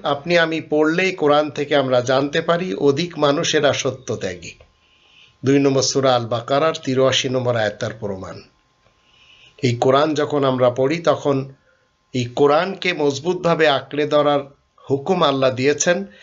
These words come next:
যা সুন্নি, শিয়া, সালাফি মুসলমানেরা মানতে রাজি না। তিন নম্বর সূরা আল ইমরানের একশো তিন নম্বর আয়াত তার প্রমাণ। তাই ছয় নম্বর সূরা আল আনামের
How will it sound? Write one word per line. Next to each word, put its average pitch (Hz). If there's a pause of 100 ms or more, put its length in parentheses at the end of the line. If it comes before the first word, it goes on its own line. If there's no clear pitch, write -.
(240)
যা 131
সুন্নি, 143
শিয়া, 135
সালাফি 127
মুসলমানেরা 151 (360)
মানতে 123
রাজি 101
না। 101 (380)
তিন 127
নম্বর 120
সূরা 117
আল 107
ইমরানের 139
একশো 123
তিন 120
নম্বর 113
আয়াত 101
তার 107
প্রমাণ। 101 (920)
তাই 117
ছয় 135
নম্বর 156
সূরা 135
আল 127
আনামের 151